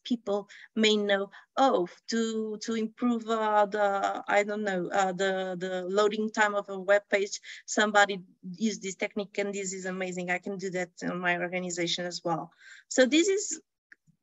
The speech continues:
one form of impacting others, but there are many others.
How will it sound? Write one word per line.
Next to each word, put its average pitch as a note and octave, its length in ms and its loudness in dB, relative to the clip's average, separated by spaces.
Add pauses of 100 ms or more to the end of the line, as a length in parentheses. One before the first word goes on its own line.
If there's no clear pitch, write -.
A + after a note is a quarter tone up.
(140)
one C4 420 6
form A3+ 580 -2
of G3+ 220 8
impacting A#3 600 4
others, F3+ 440 4
but F#3 180 -4
there F#3+ 180 8
are F#3+ 40 4
many F3+ 280 -2
others. E3 460 -2